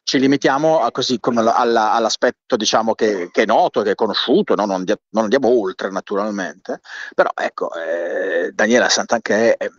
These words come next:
se ha un potere di interdizione che le consente di resistere, è lo strettissimo legame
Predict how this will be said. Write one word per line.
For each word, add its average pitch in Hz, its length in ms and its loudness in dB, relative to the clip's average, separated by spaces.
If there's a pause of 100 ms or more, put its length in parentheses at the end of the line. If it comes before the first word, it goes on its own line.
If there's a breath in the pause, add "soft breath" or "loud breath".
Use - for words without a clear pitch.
se - 320 2
ha 104 200 2
un 101 280 -6
potere 104 720 0
di 98 240 -2
interdizione 98 920 0
che 113 100 0
le 104 120 2
consente 127 420 0
di 117 160 2
resistere, 113 840 0 (340 soft breath)
è 120 120 2
lo 113 100 2
strettissimo 120 600 0
legame 104 520 -2